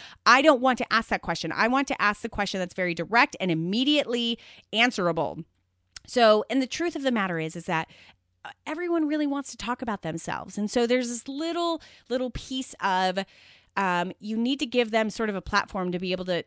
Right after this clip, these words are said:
talk about themselves in a way that they want to. So some really great ideas for questions that work in any group, by the way, any group, I don't care what the topic is, is, "Where are you from?" <laughs> Like, "Where in the world are you from? Where in the world do you call home?"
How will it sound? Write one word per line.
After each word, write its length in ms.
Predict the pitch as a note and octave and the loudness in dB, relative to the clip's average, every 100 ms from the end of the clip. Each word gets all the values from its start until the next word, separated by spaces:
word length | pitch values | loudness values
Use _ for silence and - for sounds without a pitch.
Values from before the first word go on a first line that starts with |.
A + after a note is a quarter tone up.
| - | -4
talk 240 | - A3 | -2 0
about 220 | F#3+ F3+ | 0 -2
themselves 380 | - E3+ D#3+ E3 | -2 -4 -4 -2
in 60 | E3+ | -2
a 60 | |
way 140 | D#3+ D#3+ | -2 -2
that 140 | D#3 | -4
they 100 | D3+ | -6
want 240 | D#3 D#3 - | -4 -4 -6
to. 120 | - | -12
So 280 | - G3 E3+ | 0 2 2
some 420 | A3 F#3+ G3 G3 | 0 -2 -2 0
really 400 | A#3 B3 C4 C4 | 0 2 2 0
great 400 | - F#3+ F#3+ - | 0 -2 -2 -4
ideas 460 | - F3 F3 F3 F#3 | -2 -2 -2 -4 -4
for 120 | - | -8
questions 480 | - D3+ - G#3 G#3 | -6 -4 -4 -4 0
that 160 | G3 - | -2 2
work 280 | A3+ A3+ - | 2 2 0
in 220 | B3 B3+ - - | -2 -2 -2 0
any 460 | C4+ C#4+ D4+ C#4+ | 2 4 4 2
group, 440 | A#3+ C4+ G#3+ F#3+ F#3 | 2 2 2 0 -2
by 140 | F3+ | 0
the 100 | F3 | 2
way, 340 | F3 B2+ A2 - | 0 -2 -6 -6
any 300 | C#4 D4 D4+ | 0 2 4
group, 240 | C#4+ A#3+ - | 4 4 4
I 40 | |
don't 100 | A3 | 0
care 200 | G#3+ G3+ | 2 -2
what 300 | F#3 A3+ - | 0 0 0
the 60 | B3+ | -2
topic 280 | A#3 A#3+ | -2 -2
is, 320 | A3 D#3+ F3 G#3+ _ | -2 -4 -4 -12 _
is, 580 | D4+ D4 B3 A#3 C#4 D4+ E4+ - - - _ _ _ _ _ - | 2 6 8 8 6 6 2 0 -20 -20 _ _ _ _ _ -8
"Where 280 | D#3 F#3 A3 | -2 0 0
are 120 | A#3 | 0
you 200 | G#3+ G#3+ | 2 0
from?" 320 | - F3 A3+ B4+ _ _ _ | 0 0 0 -2 _ _ _
<laughs> 100 | C#4+ - - G4 - - - | 6 10 12 10 10 -14 -2
Like, 180 | C#4 B3 | 2 4
"Where 240 | A#3 A#3+ | 6 6
in 100 | C4+ | 8
the 80 | D4+ | 8
world 240 | C#4+ C4+ C#4 | 8 8 8
are 160 | A#3 | 6
you 200 | A#3+ C4+ | 6 4
from? 440 | F#4+ - F3+ D#3+ G#3 | 2 4 4 4 2
Where 120 | A3 | 4
in 80 | C4 | 4
the 60 | |
world 220 | C4 C#4 | 4 2
do 80 | C4 | 2
you 80 | C#4+ | -2
call 240 | D4 E4 | 0 0
home?" 540 | E4+ - G#3 D4+ G3+ | 0 0 0 0 -2